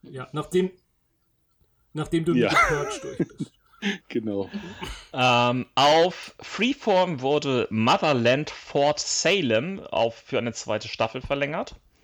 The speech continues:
Speaker 3: Äh, das
Speaker 1: Was?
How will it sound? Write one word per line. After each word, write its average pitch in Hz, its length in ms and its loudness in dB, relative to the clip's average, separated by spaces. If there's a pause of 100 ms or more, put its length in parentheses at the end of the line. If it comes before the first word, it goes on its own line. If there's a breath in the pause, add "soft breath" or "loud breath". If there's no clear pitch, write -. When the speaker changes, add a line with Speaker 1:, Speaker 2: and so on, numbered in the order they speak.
(880 soft breath)
Speaker 3:
Äh, 95 160 2 (160)
das - 460 -4 (120)
Speaker 1:
Was? 330 380 -2